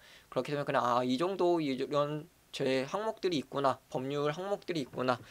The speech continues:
그 정도만 그냥 여기서 알고 넘어가시면 될 것 같습니다. 그래서 이제 일 장,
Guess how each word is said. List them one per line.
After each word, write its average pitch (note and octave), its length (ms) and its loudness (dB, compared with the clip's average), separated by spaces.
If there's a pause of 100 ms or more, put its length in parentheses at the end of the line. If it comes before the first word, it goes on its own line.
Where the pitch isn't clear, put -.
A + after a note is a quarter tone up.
(120)
그 - 120 -4
정도만 C3 600 4 (100)
그냥 B2 220 -8 (360)
여기서 A#2+ 360 0 (100)
알고 C3 460 4
넘어가시면 C3 580 0
될 B2 140 -8
것 C#3+ 100 2
같습니다. A2 540 -6 (3000)
그래서 D3 380 2
이제 B2+ 240 0
일 F#3+ 220 4
장, F#3 200 8